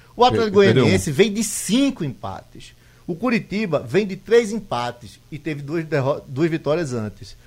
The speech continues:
Speaker 1: O América, é, é, ele oscila. Tem três vitórias, um empate na última partida e uma derrota. O Paraná é o que tá mais desequilibrado, porque tem três derrotas e só duas vitórias. E o C R B,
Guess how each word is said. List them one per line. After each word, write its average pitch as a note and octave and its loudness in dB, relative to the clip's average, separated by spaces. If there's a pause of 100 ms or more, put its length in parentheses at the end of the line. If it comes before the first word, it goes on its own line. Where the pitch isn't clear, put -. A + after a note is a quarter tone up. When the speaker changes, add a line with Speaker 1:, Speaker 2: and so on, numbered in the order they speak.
(120)
Speaker 1:
O G3 2
América, G3 4
é, F3 0 (180)
é, E3 -4
ele F#3 0
oscila. B2 -2 (380)
Tem D3+ -4
três E3+ 4
vitórias, E3+ 2
um G3+ -6
empate G3+ -2 (640)
na C3 -2
última C#3 -2
partida F3 -2
e G3 0
uma G3+ -2
derrota. C3+ 0
O D#3+ -6
Paraná F3+ 2
é E3+ 2
o G3+ 0
que F3+ -10
tá F3 0
mais G3 2
desequilibrado, F3+ 0 (300)
porque F#3 -2
tem F3+ -4
três G#3+ 4
derrotas E3+ -2
e F3 -14
só G3 -12
duas F3+ -6
vitórias. A#2 -8 (320)
E G3+ -2
o A3 -2
C B3 2
R A#3 6
B, D#3 0